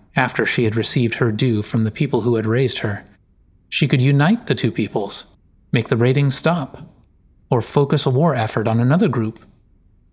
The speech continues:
Grow their borders with a combined force of Northmen. She had survived the fall of her enemy. She set the bag with the head of Thorolf in one of the alcoves at the mausoleum entrance.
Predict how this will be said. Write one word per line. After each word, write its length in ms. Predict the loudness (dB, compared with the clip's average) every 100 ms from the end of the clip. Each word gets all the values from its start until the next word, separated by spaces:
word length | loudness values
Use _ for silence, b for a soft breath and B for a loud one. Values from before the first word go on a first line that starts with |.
| _ _ _ _
Grow 260 | 2 4 4
their 160 | 2
borders 480 | 2 2 2 0 0
with 160 | 0 -2
a 60 |
combined 600 | -2 0 2 2 2 0
force 360 | 0 0 0 0
of 120 | 0
Northmen. 600 | 0 0 0 -2 -2 -4 -8 _ _ _ _ _ _ _ _ _ _ _ _ _
She 160 | -4 0
had 100 | 2
survived 480 | 2 2 2 2 0
the 80 | -4
fall 400 | -2 0 0 -2
of 100 | -2
her 140 | -2
enemy. 460 | 0 2 0 -4 -10 _ _ _ _ _ _ _
She 200 | -4 -2
set 260 | 0 0 0
the 80 | 0
bag 400 | 2 2 0 0
with 160 | -2
the 80 | -4
head 260 | -2 0 0
of 120 | -2
Thorolf 500 | -2 0 0 -2 -4 -2
in 160 | 0
one 360 | 0 0 0 -2
of 160 | -4 -4
the 160 | -2
alcoves 520 | -2 -2 -2 -2 -2
at 160 | -6 -4
the 80 | 0
mausoleum 540 | 2 0 0 0 0
entrance. 560 | 0 -2 -6 -6 -10